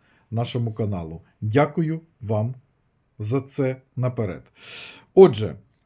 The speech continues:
четверте лютого, вівторок. Відбір на Євро, на чемпіонат Європи,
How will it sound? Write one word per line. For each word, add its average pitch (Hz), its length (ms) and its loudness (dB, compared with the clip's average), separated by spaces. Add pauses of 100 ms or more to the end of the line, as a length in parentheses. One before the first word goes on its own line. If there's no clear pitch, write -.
(2000)
четверте 165 840 4 (280)
лютого, 233 600 4 (100)
вівторок. 127 840 0 (880)
Відбір 180 800 4 (3000)
на 196 480 4 (300)
Євро, 139 760 4 (200)
на 156 140 0
чемпіонат 190 640 2
Європи, 196 560 2